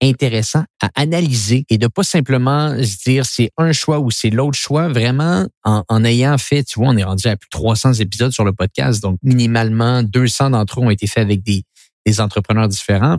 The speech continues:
Je le vois, il y a vraiment ces, cette, euh, cette, cette, ces entrepreneurs-là qui soit prennent un chemin ou l'autre, mais ont autant de succès, que ça soit financier, que ça soit dans le changement qu'ils sont capables de faire sur la planète. Donc, euh,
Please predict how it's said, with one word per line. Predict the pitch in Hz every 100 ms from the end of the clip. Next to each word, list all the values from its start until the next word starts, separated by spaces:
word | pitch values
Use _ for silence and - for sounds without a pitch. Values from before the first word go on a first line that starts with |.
| 139
Je | 107 117
le | 117
vois, | 101 113 147 151
il |
y | 117
a |
vraiment | 98 110 123 127 139 151
ces, | - 107
cette, | - 101 -
euh, | 104 90 - - - -
cette, | - - - - 113
cette, | - - 92 -
ces | 113 104
entrepreneurs-là | 147 143 160 143 131 117 120 143
qui | - 107
soit | - - 147
prennent | 139 127
un | 135 117
chemin | - 147
ou | 113
l'autre, | 127 156 -
mais | 110 -
ont | 127 139
autant | 139 - 143
de |
succès, | - - - - 117 131 -
que |
ça | 123 127
soit | 131
financier, | 123 - 143 120 113 - 123 127
que | 127
ça | 120
soit | 110 131
dans | 110
le | 107
changement | - 123 110 123
qu'ils | -
sont | 110
capables | 104 107 113
de | 101
faire | 113 113
sur | 104
la | 95
planète. | 104 113 113
Donc, | 104 104
euh, | 104